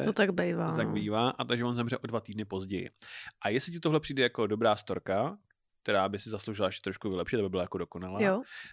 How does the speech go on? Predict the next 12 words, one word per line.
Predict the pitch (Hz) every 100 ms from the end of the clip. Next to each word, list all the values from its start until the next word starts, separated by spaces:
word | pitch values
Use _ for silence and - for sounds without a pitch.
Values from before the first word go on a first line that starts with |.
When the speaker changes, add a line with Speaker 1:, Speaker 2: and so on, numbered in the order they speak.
| _
Speaker 2:
tak | 98 95 107
nejsi | 113 135
sama, | 127 113 127
protože | 117 127 127
Giuseppe | 120 120 135 131
Verdi | 123 123
osobně | 131 - 127 123 117
o | 123
téhle | 120 117
události | 113 107 107 110 - 113
napsal | 110 107 - 113 -
operu, | - 95 85